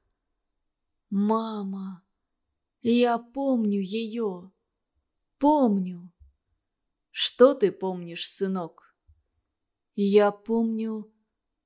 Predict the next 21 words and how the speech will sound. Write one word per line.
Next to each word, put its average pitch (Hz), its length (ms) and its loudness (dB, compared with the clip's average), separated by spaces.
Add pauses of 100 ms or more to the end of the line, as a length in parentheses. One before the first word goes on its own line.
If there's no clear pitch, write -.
(140)
как 214 320 0
она 214 340 -2
смотрела 220 880 -2
на 190 180 -6
меня, 196 600 -6 (560)
и 196 80 2
еще, 214 720 0 (640)
как 202 360 0
пахли 214 420 -4
ее 202 480 0
волосы. 208 1000 0 (760)
Но 214 260 4
где 226 400 -2
она 190 320 -4
теперь, 208 720 -6 (580)
наша 214 520 0
мама?» 190 640 -6 (1400)
«Теперь 277 420 2
ее 277 340 -2
уже 233 360 -4
нет. 185 720 -6